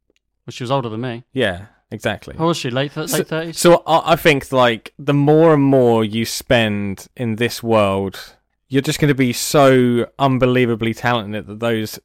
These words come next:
Speaker 2: things that you will just, you would, you can't not work in those things, you know? You'll be so, yeah, I don't know.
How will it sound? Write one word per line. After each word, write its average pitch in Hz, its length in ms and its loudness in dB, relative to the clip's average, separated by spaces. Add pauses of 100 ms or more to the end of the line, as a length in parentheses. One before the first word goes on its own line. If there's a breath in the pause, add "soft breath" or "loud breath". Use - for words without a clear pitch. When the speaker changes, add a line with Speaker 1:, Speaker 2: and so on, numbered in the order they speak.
(120)
Speaker 2:
things 98 800 -4 (880)
that 131 140 -4
you 131 180 -4
will 127 80 -2
just, 123 240 -8 (100)
you 151 140 -4
would, 131 140 -8 (380)
you 147 180 -10
can't 151 320 0
not 143 360 2
work 131 400 0
in 104 120 -6
those 90 200 -8
things, 90 380 -12
you 95 60 -10
know? 92 220 -10 (200)
You'll 110 100 -8
be 117 60 -4
so, 127 680 2 (840 loud breath)
yeah, 156 180 -8
I 127 40 -6
don't 143 140 -8
know. 110 280 -2